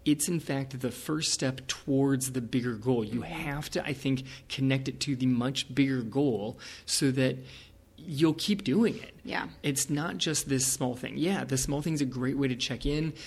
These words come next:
Speaker 1: Sometimes it's like, "Okay, I can see that I'm, I'm making good progress towards the bigger goal," but you have to know that that bigger goal is still there. You're still aiming towards it. It's still the lighthouse.
Speaker 2: Mm-hmm. And the cool thing about all of this also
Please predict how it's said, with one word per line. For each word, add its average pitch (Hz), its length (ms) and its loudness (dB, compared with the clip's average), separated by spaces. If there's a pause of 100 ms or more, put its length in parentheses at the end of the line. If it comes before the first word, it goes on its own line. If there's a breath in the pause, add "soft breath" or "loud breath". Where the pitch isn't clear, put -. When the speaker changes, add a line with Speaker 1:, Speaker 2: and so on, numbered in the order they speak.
Speaker 1:
Sometimes 131 380 2
it's - 80 -4
like, 135 120 -2
"Okay, 135 320 0
I 123 120 -2
can 127 180 0
see 156 300 2
that 139 120 4
I'm, 127 220 4
I'm 123 180 0
making 131 420 2
good 131 360 2
progress 135 580 -2
towards 135 360 -2
the 135 80 0
bigger 127 260 0
goal," 127 400 0 (500 loud breath)
but - 140 2
you 147 140 0
have 180 280 -6
to 165 80 0
know 143 720 4
that 123 320 -2 (260 loud breath)
that 135 200 -2
bigger 147 220 2
goal 135 240 2
is 123 80 2
still 139 280 2
there. 165 220 2
You're 123 160 2
still - 420 -2
aiming 143 360 2
towards - 360 0
it. - 140 -10
It's 131 180 -4
still 151 500 2
the 131 120 -2
lighthouse. 131 640 0
Speaker 2:
Mm-hmm. 165 260 -8 (360 loud breath)
And 214 160 2
the 208 60 0
cool 302 440 2
thing 170 280 0
about 160 320 4
all 165 260 4
of 160 120 -4
this 156 220 -4
also 240 720 0